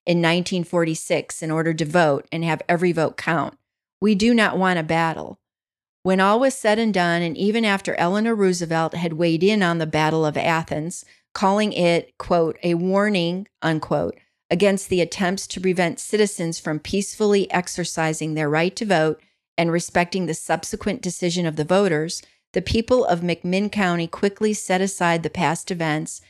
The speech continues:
and moved forward under their new G I leaders. To quote author Chris DeRose, writing about the Battle of Athens election in nineteen forty-six, "If they can reconcile,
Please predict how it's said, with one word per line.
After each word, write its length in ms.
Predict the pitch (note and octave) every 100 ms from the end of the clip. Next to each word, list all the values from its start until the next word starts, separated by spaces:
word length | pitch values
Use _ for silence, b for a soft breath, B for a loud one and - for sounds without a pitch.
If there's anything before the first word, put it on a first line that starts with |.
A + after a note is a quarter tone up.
| b b
and 120 | F#3
moved 200 | G3 F#3+
forward 520 | - G3+ G3 D#3+ D3+ -
under 220 | F3 F3+
their 180 | E3 D#3+
new 320 | E3 F3+ F#3+
G 300 | F3+ F#3 E3+
I 340 | - D#3 D#3+ D#3
leaders. 720 | D#3 D#3+ C#3+ D3 F3 - - _ _ _ _ _
To 140 | - G3+
quote 360 | - A3+ B3 -
author 420 | F#3+ F#3+ G3 E3+
Chris 440 | - G3 G3+ -
DeRose, 680 | A3+ A3 F#3 D#3 D3+ E3 -
writing 380 | D#3 E3 G3 G#3+
about 300 | F3+ E3+ E3
the 60 | D#3
Battle 420 | D#3+ D#3 D#3 D#3
of 220 | E3+ D#3 -
Athens 640 | D#3+ E3 - E3 D#3+ -
election 640 | D#3+ E3 E3 - - D#3 D3+
in 200 | E3+ D#3+
nineteen 400 | E3 E3+ - D#3+
forty-six, 920 | - D#3+ D3+ - D#3+ C#3 - - - _ -
"If 300 | F#3+ F#3 -
they 240 | G#3 A#3+
can 260 | C4 B3+ F3+
reconcile, 880 | E3+ E3 D3+ D3+ - D#3+ D3+ F3+